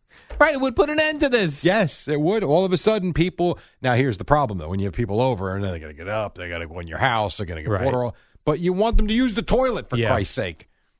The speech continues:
Speaker 1: Yeah, I don't
Speaker 2: Come
Speaker 1: even
Speaker 2: on
Speaker 1: like
Speaker 2: now.
Speaker 1: when people use the ocean, and that's a self-cleaning situation, but
Speaker 2: Yeah,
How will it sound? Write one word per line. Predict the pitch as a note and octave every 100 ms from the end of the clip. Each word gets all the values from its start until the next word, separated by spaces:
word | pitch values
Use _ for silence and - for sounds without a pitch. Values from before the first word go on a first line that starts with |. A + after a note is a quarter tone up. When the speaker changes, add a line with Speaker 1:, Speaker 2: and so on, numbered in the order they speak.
| _
Speaker 1:
Yeah, | A2+
I | C3+
don't | F3
Speaker 2:
Come | D#3+
Speaker 1:
even | C3
Speaker 2:
on |
Speaker 1:
like | B2+
Speaker 2:
now. | B2
Speaker 1:
when | A2+
people | B2+ A2
use | A2 G#2+ G2+
the | G2
ocean, | G#2 - E2 D#2+ _ _ _ _ _ A2
and | G#2
that's | A2
a | G#2+
self-cleaning | - G#2+ - - A2 G2 F#2
situation, | - G2+ G2+ F2+ F#2+ - E2
but | F2
Speaker 2:
Yeah, | D3 G3+ F3